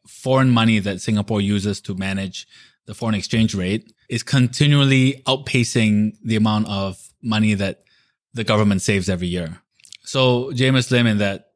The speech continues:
in his speech asked, "Hey, look, uh, do we need to make some kind of adjustment? It seems like we have too much foreign reserves now.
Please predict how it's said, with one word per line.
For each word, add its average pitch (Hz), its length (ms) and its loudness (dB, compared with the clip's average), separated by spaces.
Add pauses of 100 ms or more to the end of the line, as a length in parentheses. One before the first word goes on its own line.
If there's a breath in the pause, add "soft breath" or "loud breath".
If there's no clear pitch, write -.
(320)
in 113 100 -8
his 107 140 -4
speech 185 320 0
asked, 117 340 -2
"Hey, 131 160 2
look, 117 260 0
uh, 101 220 -4 (760 soft breath)
do 123 100 -4
we 120 60 4
need 120 160 4
to 123 80 2
make 110 160 2
some 113 160 0
kind 110 180 0
of 98 80 -4
adjustment? 98 480 -4
It 104 100 -6
seems 123 360 2
like 110 240 0
we 113 200 0
have 101 160 0
too - 120 -2
much 113 220 0
foreign 107 260 0
reserves 98 380 -4
now. 90 320 -8